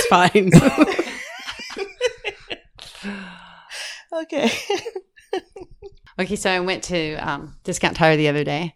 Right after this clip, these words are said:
Speaker 3: uh, to get new tires. You know, Drew had just been there last week, and he got new tires for his, his car. So anyway, so, um, they rang me up. I said, "Hey, I'm paying more than Drew paid last week. Why am I paying so much?" Inflation.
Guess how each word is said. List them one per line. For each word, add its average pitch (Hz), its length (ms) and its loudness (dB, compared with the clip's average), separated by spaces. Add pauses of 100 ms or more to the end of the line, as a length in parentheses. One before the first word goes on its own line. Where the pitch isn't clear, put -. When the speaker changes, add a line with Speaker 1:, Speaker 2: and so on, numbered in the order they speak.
(140)
Speaker 3:
uh, 165 100 -4
to 165 160 -2
get 156 200 2
new 156 180 2
tires. 143 520 0 (200)
You 214 120 4
know, 220 100 6
Drew 285 180 6
had 339 100 4
just 175 160 -2
been 151 80 -2
there 143 140 -2
last 147 260 -8
week, 165 180 -12
and 175 120 -2
he 160 60 0
got - 120 -6
new 165 100 -10
tires 160 240 -6
for 165 120 -12
his, - 180 -10 (140)
his - 220 -10
car. - 320 -10
So 190 140 -6
anyway, 175 220 0
so, 160 160 -4
um, 147 180 -6 (320)
they 156 400 0
rang 180 280 2
me 165 120 2
up. - 160 4
I 165 60 4
said, 165 220 0
"Hey, 254 460 -2 (680)
I'm 269 200 2
paying 214 320 8
more 175 200 6
than 165 200 4
Drew 247 200 4
paid 190 280 6
last 156 260 4
week. 160 220 0
Why 185 160 8
am 277 100 10
I 247 80 8
paying 220 340 4
so 214 160 6
much?" 143 440 0 (1900)
Inflation. 170 800 6